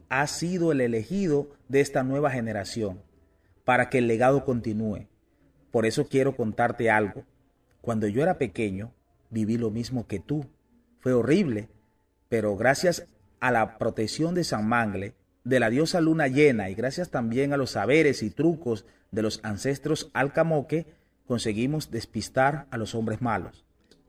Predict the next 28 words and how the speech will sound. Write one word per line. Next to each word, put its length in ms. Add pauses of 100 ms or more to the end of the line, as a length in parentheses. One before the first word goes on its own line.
¿Y 80
qué 140
clase 280
de 80
trucos 460
eran 240
esos, 360 (200)
abuelo? 460 (640)
Presta 240
mucha 240
atención 680
a 100
lo 100
que 120
te 100
voy 220
a 80
decir, 420 (460)
nieto 340
querido, 460 (1700)
porque 500
ya 200
no 120
tendremos 680
otra 320
oportunidad 640
de 100
hablar. 400